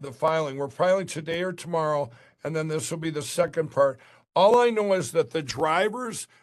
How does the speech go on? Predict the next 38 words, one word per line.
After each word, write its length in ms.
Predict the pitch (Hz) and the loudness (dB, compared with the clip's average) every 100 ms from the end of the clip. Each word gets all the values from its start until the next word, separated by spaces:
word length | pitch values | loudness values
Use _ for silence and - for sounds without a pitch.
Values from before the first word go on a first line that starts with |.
| _ | _
that 180 | 147 180 | -2 -2
were 160 | 170 160 | 0 -2
on 320 | 165 175 175 | -2 -2 -2
there 360 | 151 135 127 - _ _ _ - | -4 -6 -8 -12 _ _ _ -6
could 260 | 185 196 | -2 -2
be, 300 | 160 180 175 - _ _ - | -2 -2 -4 -6 _ _ -4
and 80 | 170 | -2
I 120 | 196 | 0
could 220 | 208 180 | -2 -6
show 240 | - 208 | -2 0
a 60 | 175 | 0
track 420 | - 202 208 208 | 0 0 0 0
record, 360 | 170 151 165 151 | -4 -4 -8 -8
they'd 120 | 170 | -8
be 140 | 165 | -8
tens 420 | 160 - 185 196 151 | -10 -6 -6 -6 -8
of 120 | 156 | -6
millions 440 | 160 160 160 135 | -6 -6 -8 -10
of 120 | 135 | -12
dollars. 480 | 135 135 135 113 - | -6 -6 -4 -8 -8
What 160 | 143 - | -8 -6
they, 260 | 151 147 - - _ - | -6 -6 -10 -20 _ -6
you 80 | |
know, 80 | 180 | -4
you 140 | 175 190 | -2 0
wouldn't 240 | 214 - | 0 0
think 260 | 214 185 - | -2 -2 -2
taking 340 | 190 185 185 | -2 -2 -4
a 80 | 165 | -4
phone 300 | - 196 180 | -2 -2 0
is 160 | 156 | -2
that 240 | 120 180 180 | 0 0 0
little 240 | 180 170 | -2 -2
thing. 240 | 139 208 170 | -4 -4 -4
It 140 | 147 | -2
wasn't 360 | 170 185 202 196 | 0 0 -2 -6
about 380 | 151 165 165 | -2 0 0
the, 160 | - 139 | -4 -10